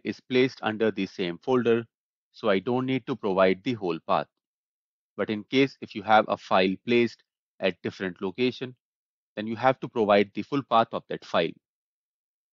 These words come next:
Here the first argument is for the file name. And then in the second argument,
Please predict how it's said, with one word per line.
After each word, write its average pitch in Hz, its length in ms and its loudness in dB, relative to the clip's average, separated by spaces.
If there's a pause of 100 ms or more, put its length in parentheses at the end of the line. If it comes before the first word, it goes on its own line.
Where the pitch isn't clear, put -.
(760)
Here 139 160 2
the 156 120 -4
first 151 280 0
argument 113 560 0
is 101 280 2 (100)
for 98 220 -4
the 120 100 -4
file 82 240 -2
name. 87 320 -4 (1800)
And 98 180 -10
then 117 220 0
in 104 120 -10
the 92 80 -10
second 98 380 -8
argument, 113 500 0